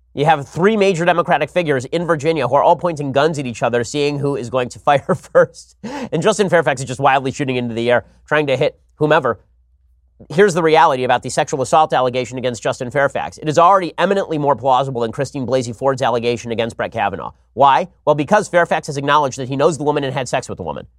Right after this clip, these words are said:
So right off the bat, you have at least commonality that they went back to a hotel room. What happened in the hotel room is anybody's guess. Now, there are no witnesses as to what happened in the hotel room. You have a basic he said, she said scenario from two thousand four.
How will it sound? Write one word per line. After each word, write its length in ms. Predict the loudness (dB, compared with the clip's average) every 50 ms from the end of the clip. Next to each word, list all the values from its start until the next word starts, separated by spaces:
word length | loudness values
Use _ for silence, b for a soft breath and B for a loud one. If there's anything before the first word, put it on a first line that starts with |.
| _ _ _ _ _
So 260 | 0 2 2 2 0 _ _ _ _
right 260 | -2 2 2 4 6 4
off 160 | 4 2 2
the 80 | 0
bat, 300 | 2 2 2 0 0 -4 _ _ _ _ _ -6
you 100 | -2 0
have 240 | 2 2 2 2
at 160 | 0 -2 -4 -2
least 300 | -2 -2 -2 -4 -4 -4
commonality 560 | -2 -2 0 0 2 2 4 2 2 0 0
that 120 | -2 -2
they 100 | 0 2
went 200 | 4 2 2 4
back 220 | 2 2 2 2 0
to 80 | 0
a 60 | 0
hotel 300 | 0 0 0 0 0 0
room. 140 | 0 0 -2
What 140 | -2 0 2
happened 300 | 2 2 2 0 -2 -6
in 160 | -4 -4 -2
the 60 | 0
hotel 320 | 0 0 0 2 0 0 0
room 140 | 0 -2 -4
is 100 | -2 -4
anybody's 380 | -4 -2 -2 -4 -4 -2 0
guess. 320 | 2 2 2 0 -2 -8 -20 _ _ _ _ _ _ _ _ _ _ _ _ _ -4
Now, 160 | -4 -2 -2
there 220 | 0 0 2 2
are 40 | 4
no 120 | 4 4
witnesses 440 | 4 4 4 2 2 0 -8 -8 -8 -10
as 80 | -10 -4
to 60 | -2
what 140 | -2 0 2
happened 280 | 2 0 0 0 -4
in 60 | -4
the 80 | -4 -4
hotel 280 | -2 0 2 2 2 2
room. 140 | 2 -2
You 60 | -2 -2
have 80 | -2
a 40 | -2
basic 360 | -2 -2 -4 -6 -8 -12 -12
he 140 | -10 -10 -8
said, 220 | -6 -4 -6 -6
she 180 | -6 -10 -12 -10
said 240 | -8 -6 -6 -6 -8
scenario 500 | -6 -2 2 2 4 4 4 2 0 0
from 160 | -2 -6 -12
two 120 | -10 -8
thousand 360 | -4 -2 -2 -2 -2 -4 -4 0
four. 340 | 4 4 4 4 2 0